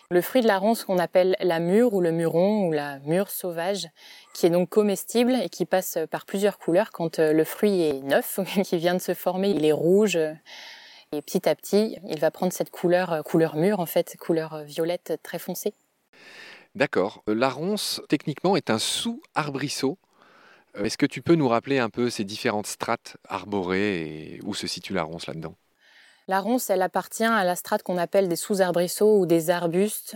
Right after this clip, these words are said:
Speaker 1: On dit aussi que c'est un caméphite frutescent, c'est-à-dire que c'est une plante vivace qui vit proche du sol et qui forme des petits buissons qui se limitent grosso modo de zéro à deux mètres à partir du sol.
Speaker 2: J'ai retenu que les arbustes finissent à sept mètres.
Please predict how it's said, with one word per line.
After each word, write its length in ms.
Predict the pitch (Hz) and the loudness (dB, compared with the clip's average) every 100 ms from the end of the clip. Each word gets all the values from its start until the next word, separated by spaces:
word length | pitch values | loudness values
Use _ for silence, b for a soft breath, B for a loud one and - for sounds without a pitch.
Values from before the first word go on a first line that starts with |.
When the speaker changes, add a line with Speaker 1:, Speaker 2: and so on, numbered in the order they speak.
| - | -6
Speaker 1:
On 180 | 180 180 | -2 2
dit 140 | 185 | 2
aussi 220 | 190 - | 2 0
que 60 | - | -4
c'est 160 | 196 | -2
un 100 | 180 175 _ - | -4 -6 _ 0
caméphite 500 | 233 226 - - - | 2 2 -2 -6 -6
frutescent, 640 | - 208 190 - 208 240 B B B B B B | -4 0 0 0 -6 -6 B B B B B B
c'est-à-dire 300 | - 180 202 | 0 2 2
que 60 | |
c'est 180 | - 180 | 0 -2
une 140 | 180 165 | -2 2
plante 240 | 220 220 | 2 4
vivace 420 | 185 175 208 220 | 2 4 2 2
qui 160 | - 180 | -6 -6
vit 200 | 170 185 | -6 -8
proche 280 | - 233 196 | -2 0 0
du 140 | 185 | -2
sol 260 | - 202 202 | 0 2 2
et 60 | |
qui 160 | - - | -2 -6
forme 420 | - 196 202 180 | 0 2 2 2
des 100 | 165 | 0
petits 220 | - 220 | 0 0
buissons 500 | 202 190 - 180 202 - _ b b b b b _ | 2 2 0 -6 -8 -12 _ b b b b b _
qui 120 | - | -6
se 160 | 170 185 | -2 2
limitent 260 | 180 202 - | 2 2 0
grosso 260 | 170 - | -2 -2
modo 420 | 170 165 180 202 180 | -2 2 4 4 4
de 120 | 156 | 0
zéro 360 | 156 160 180 180 | 2 2 2 2
à 140 | 151 | 2
deux 160 | 151 165 | 2 4
mètres 420 | 165 - - - _ 170 | 2 0 -10 -18 _ -14
à 80 | 160 | -8
partir 280 | 156 - 156 | -8 -4 -4
du 100 | 156 | -4
sol. 320 | - 160 156 _ _ - | -4 -4 -6 _ _ -10
Speaker 2:
J'ai 160 | - 117 | -4 -2
retenu 320 | 123 143 147 | 0 0 0
que 180 | 117 104 B B B - | 2 0 B B B -8
les 300 | 110 120 123 | 0 2 2
arbustes 340 | 120 147 - | 0 -4 -6
finissent 440 | - 131 139 - - | -8 -4 -4 -2 -4
à 100 | 101 | -4
sept 240 | 110 - | -4 -4
mètres. 200 | 80 | -8